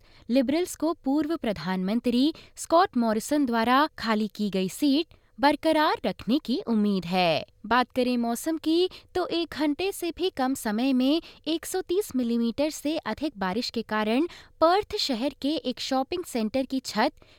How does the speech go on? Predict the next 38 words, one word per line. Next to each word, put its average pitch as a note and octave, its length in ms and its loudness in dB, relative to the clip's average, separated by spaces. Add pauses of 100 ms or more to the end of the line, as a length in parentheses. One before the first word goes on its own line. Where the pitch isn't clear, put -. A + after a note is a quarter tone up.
(100)
ढह C#4+ 340 2
जाने A#3 320 2
की - 140 -6
खबर G3 360 -2
सामने G3+ 420 -2
आई F3 180 0
है। F3 240 0 (260)
ओशन D4+ 320 2
कीज D#4 400 -2
शॉपिंग D4 420 0
सेंटर B3 340 -2
को C#4+ 140 -2
हुआ A#3+ 220 0
नुकसान G#3+ 560 0 (240)
बारिश C4 320 0
के F4+ 100 -4
कारण B3+ 400 0
हुई B3+ 160 0
गंभीर G3+ 500 -2
समस्याओं G3 560 -4
का A#3+ 160 -4
एक G#3+ 260 -4
हिस्सा A#3+ 300 -4
था, A#3 320 2 (320)
जिसके E4 300 -2
कारण D#4 360 0
वेस्टर्न C4+ 420 -2
ऑस्ट्रेलियाई A#3 600 -2
आपातकालीन F#3+ 680 -4
सेवाओं F#3 520 -2
को C#4 280 4 (280)
मदद B3 300 2
के E4 140 0
लिए E4 180 0
कॉल G#3 280 0
का G3+ 120 -2
जवाब F3 420 -4
देना B3 380 2